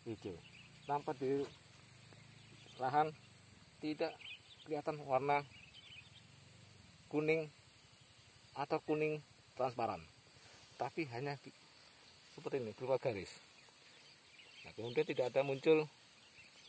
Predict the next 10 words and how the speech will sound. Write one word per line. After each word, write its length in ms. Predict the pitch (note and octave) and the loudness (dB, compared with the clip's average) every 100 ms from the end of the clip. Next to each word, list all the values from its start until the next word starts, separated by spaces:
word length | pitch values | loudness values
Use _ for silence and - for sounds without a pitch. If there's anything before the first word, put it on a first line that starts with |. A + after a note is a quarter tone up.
| - - - - - - - - - - | -20 -20 -20 -20 -20 -20 -18 -16 -6 -2
serbuk 240 | C#3 D3 | -2 0
putih, 260 | C#3+ A2+ F2+ - - - - - - | 0 0 0 -6 -8 -6 -6 -6 -4
jamur. 320 | A#2 A#2+ G2 D2+ - - - - - - - - - - G2+ | -2 0 -2 -4 -16 -20 -20 -20 -20 -20 -20 -20 -20 -20 -14
Nah, 80 | F2 | -8
inilah 320 | B2 C#3+ C#3 | 0 4 6
yang 60 | C3 | 4
perlu 160 | A#2+ A#2 | 2 0
kita 240 | - A2 | 0 -2
pedalami, 560 | A2 F#2+ F#2+ G#2+ B2 B2+ - - - - - - | -4 -8 -6 -6 -6 -8 -14 -20 -20 -20 -16 -4
manfaat 480 | A#2 B2+ D#3 D#3+ | -4 2 2 6